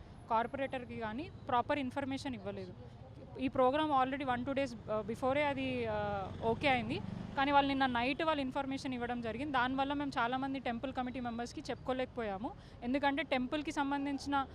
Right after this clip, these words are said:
ఆ, ఏవైతే, ఆ, లెటర్ హెడ్స్ ఉన్నాయో అవన్నీ మా ఎమ్మెల్యే గారి క్యాంప్ ఆఫీస్ నుంచే ఎండోమెంట్ డిపార్ట్‌మెంట్‌కి పంపించడం జరుగుతుంది.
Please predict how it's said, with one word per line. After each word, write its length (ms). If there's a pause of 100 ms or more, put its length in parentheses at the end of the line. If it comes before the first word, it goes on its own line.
(240)
ఆ, 320
ఏవైతే, 720
ఆ, 340
లెటర్ 300
హెడ్స్ 200
ఉన్నాయో 200
అవన్నీ 260
మా 320
ఎమ్మెల్యే 300
గారి 140
క్యాంప్ 280
ఆఫీస్ 300
నుంచే 280 (360)
ఎండోమెంట్ 380
డిపార్ట్‌మెంట్‌కి 480
పంపించడం 720
జరుగుతుంది. 380